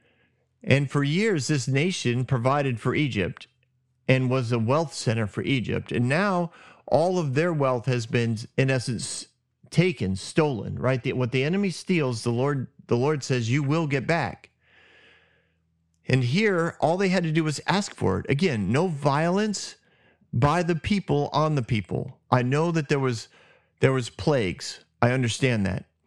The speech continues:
But this was not a physical altercation. This was, this was an opportunity to ask for something. And the Egyptians, of course, they see Moses as a mouthpiece of God. They see him as a leader of the,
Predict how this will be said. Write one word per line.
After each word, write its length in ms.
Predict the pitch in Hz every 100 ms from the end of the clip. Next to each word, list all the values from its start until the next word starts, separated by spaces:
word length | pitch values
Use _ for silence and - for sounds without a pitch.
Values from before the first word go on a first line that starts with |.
| _ _ _ _ _ _ _ _ _ _ _ _ -
But 160 | 131
this 160 | 180 165
was 160 | 175
not 220 | 143 165 190
a 80 |
physical 580 | 143 - 208 196 190 180
altercation. 960 | 156 160 - 139 - 175 - - - 113 _ - - - - - _ -
This 180 | 160
was, 200 | 180 170 143
this 320 | - 147 170 165
was 240 | 165 139
an 140 | 135
opportunity 1080 | 135 160 190 170 - 185 170 117 113 131 143 _ _ _ _
to 260 | - - -
ask 480 | 139 147 123 - - - _
for 160 | _ 117
something. 560 | - 113 104 - 131 - _ - - - -
And 140 | 156
the 80 | 160
Egyptians, 640 | 147 220 226 175 151 151
of 180 | - -
course, 260 | 156 151 139
they 100 | 127
see 240 | - 196
Moses 540 | 151 143 143 160 143
as 240 | - 117 110
a 260 | 104 -
mouthpiece 580 | 120 127 147 - 143 127
of 140 | 120 110
God. 340 | 110 117 113
They 80 | 110
see 240 | - 151
him 100 | 143
as 140 | 123 110
a 60 |
leader 340 | 107 123 143 135
of 140 | 113
the, 260 | - -